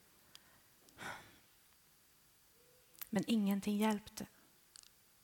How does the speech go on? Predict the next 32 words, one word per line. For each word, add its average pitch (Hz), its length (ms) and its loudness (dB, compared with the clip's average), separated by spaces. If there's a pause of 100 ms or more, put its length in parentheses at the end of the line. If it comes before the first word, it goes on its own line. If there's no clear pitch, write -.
(640)
Men 269 160 12
det 294 60 12
här 269 200 12
utanförskapet, 240 1300 8
att 254 120 6
inte 302 220 6
få 240 120 4
vara 226 180 8
med. 240 600 8 (1700)
Jag 220 180 8
var 277 100 10
ju 233 140 6
oren. 226 680 -2 (1900)
Alltså, 262 200 12
hade 262 400 10
man 247 220 8
blödningar 247 440 8
så 269 120 4
var 233 140 6
man 202 220 6
oren. 240 600 2 (140)
Och - 220 8
inte 285 220 12
bara 233 500 8
jag 254 320 8
som 233 160 2
person, 233 340 4
utan 226 240 6
det 226 80 8
jag 202 160 6
satt - 560 10
på, 311 260 4